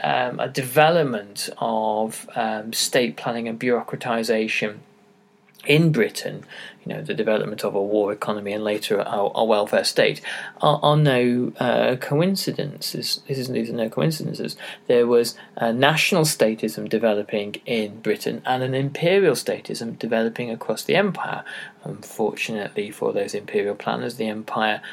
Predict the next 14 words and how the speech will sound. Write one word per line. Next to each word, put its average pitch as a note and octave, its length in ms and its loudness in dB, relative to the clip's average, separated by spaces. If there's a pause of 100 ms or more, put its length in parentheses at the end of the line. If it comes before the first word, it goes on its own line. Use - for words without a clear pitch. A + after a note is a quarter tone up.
(120)
particularly A2+ 420 -4
in G#2+ 80 -2
Asia, G#2+ 400 -2 (260)
didn't A#2 200 -4
really A2 220 0
have G#2 280 -4
much - 240 -6
longer G2+ 380 -6 (160)
to - 180 -6
live. A2 680 -2 (880)
Uh, A2+ 180 0
attempts D#3 640 0
to C3 220 2
create, C#3 680 2